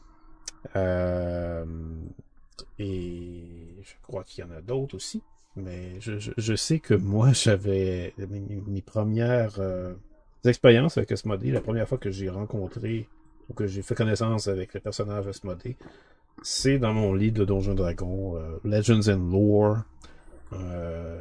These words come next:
Donjons Dragons, euh, deuxième édition, qui, euh, qui était un livre qui faisait, euh, le portrait caractéristique, statistique en,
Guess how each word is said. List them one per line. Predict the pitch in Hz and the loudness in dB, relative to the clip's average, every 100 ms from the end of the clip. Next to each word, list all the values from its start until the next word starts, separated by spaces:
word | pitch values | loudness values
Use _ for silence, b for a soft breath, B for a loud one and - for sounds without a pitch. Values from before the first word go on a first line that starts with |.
| - | -10
Donjons | 120 127 127 101 113 | -8 -6 -4 -2 0
Dragons, | 101 95 98 98 98 95 | 2 2 2 0 0 0
euh, | 90 | -2
deuxième | 104 107 107 | 0 2 2
édition, | 98 - - 101 98 - | 0 0 0 0 -2 -6
qui, | - 95 95 87 | -6 -4 -2 -4
euh, | 87 87 85 95 123 | -4 -6 -8 -10 -10
qui | - | -8
était | 113 113 | -2 0
un | 101 | 2
livre | 107 113 | 0 -2
qui | - | -4
faisait, | - 104 107 107 110 107 b b b b - - 101 | -2 0 2 2 2 0 b b b b -20 -10 -6
euh, | 98 95 98 | -4 -4 -4
le | 101 | 0
portrait | 113 - 127 127 131 127 120 107 - | 0 2 6 8 10 8 6 2 2
caractéristique, | 127 117 - 120 101 - 120 | 4 4 4 2 2 0 0
statistique | - 113 - - 120 - | 0 -4 -4 0 2 2
en, | 95 | -2